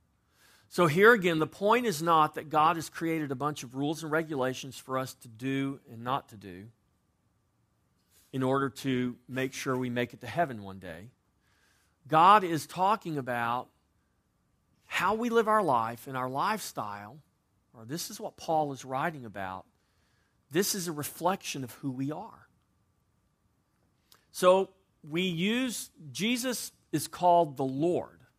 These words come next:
the Lord Jesus Christ.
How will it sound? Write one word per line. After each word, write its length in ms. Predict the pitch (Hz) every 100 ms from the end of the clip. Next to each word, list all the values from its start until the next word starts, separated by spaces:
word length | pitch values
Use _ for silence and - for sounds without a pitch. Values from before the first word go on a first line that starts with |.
| _ _
the 180 | 120 147
Lord 720 | 135 139 190 240 240 226 214 _ _ _ _
Jesus 500 | 117 135 185 180 165
Christ. 640 | - 147 104 85 - -